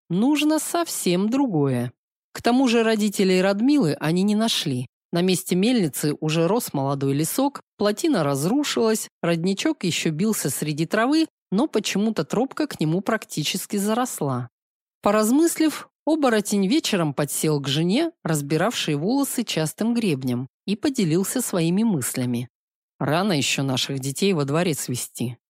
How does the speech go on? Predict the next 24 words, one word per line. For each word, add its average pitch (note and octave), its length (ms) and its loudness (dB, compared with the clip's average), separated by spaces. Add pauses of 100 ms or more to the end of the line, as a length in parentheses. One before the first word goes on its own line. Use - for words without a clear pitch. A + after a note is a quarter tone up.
(100)
Засмеют B3 640 0
их C3+ 140 -4
там, B2+ 380 -6
обидят. D#3 600 -2 (220)
В D3 140 -2
лесу F#3 340 0
они B3 240 2
вести A#3 320 0
себя G#3 300 0
научены, E3 680 -2 (220)
а C#3 100 -2
среди D#3+ 420 -2
людей E3+ 500 0
дикарями D#3 580 -2
покажутся. B2+ 760 -4 (300)
Я G#3 220 0
такой C4+ 380 0
же E3+ 140 0
был, B2+ 280 -2 (220)
помню, A3 360 2
как F3 200 -4
мне D#3 200 2
несладко D3+ 520 -2
пришлось». - 560 -6